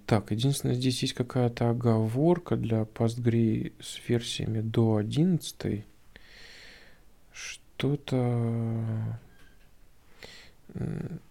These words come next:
ну, затрудняюсь сказать. Ну, в общем, есть рекомендация, э, колонкам всем по умолчанию ставить null true для новых колонок, да, чтобы,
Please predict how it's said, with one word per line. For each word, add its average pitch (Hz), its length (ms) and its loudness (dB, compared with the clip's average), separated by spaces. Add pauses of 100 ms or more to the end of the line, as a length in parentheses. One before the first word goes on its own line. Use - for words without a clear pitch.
(140)
ну, 139 180 0
затрудняюсь 123 600 -2
сказать. 147 640 0 (200)
Ну, 127 120 4
в 131 40 4
общем, 123 280 2
есть 120 280 0
рекомендация, 113 1040 0
э, 110 360 -2
колонкам 117 520 0
всем 120 260 -2
по 120 140 -6
умолчанию 113 600 0
ставить 110 400 0
null 113 340 4
true 107 280 0 (800)
для 117 380 4
новых 98 360 4
колонок, 95 520 2
да, 113 140 0
чтобы, 104 520 -6